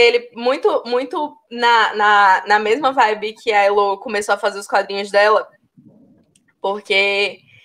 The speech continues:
eu comecei a fazer tirinhas com esse personagem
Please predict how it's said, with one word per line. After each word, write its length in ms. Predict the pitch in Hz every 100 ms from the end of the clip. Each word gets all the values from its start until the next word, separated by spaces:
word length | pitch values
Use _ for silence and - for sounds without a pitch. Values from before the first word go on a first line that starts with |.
| - _ _ _ -
eu 160 | 233
comecei 540 | 302 262 277 277 269 285
a 60 |
fazer 360 | - 254 254 247
tirinhas 800 | - 262 247 294 311 277 - - -
com 200 | 285 240
esse 180 | 233 -
personagem 920 | 247 262 208 202 254 302 240 185